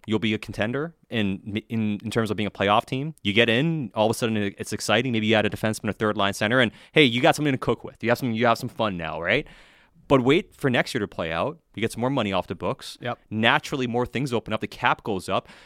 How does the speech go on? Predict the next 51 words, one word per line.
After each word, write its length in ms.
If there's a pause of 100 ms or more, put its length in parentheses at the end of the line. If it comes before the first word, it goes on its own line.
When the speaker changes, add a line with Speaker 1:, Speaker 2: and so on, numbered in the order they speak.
(140)
Speaker 1:
especially 360
with 60
the 80
cap 320
going 200
up 140
in 60
a 60
year 200
or 80
two. 300 (340)
I'd 180
be 140
very 460
careful 580
with, 220 (120)
with 400 (280)
offloading 800 (140)
assets 520
just 200
'cause 120
you 80
got 200
Bedard. 300 (220)
You 100
still 200
need 100
to 60
be 80
patient 420
for 60
one 160
more 180
year. 140 (640)
Speaker 2:
I 120
think 160
that 200
is 560 (140)
ultimately, 920
um, 460 (220)
how 260
you 160
would 80
want 340
to 100
pl-, 200
want 260
it 80
to 80
play 280
out, 240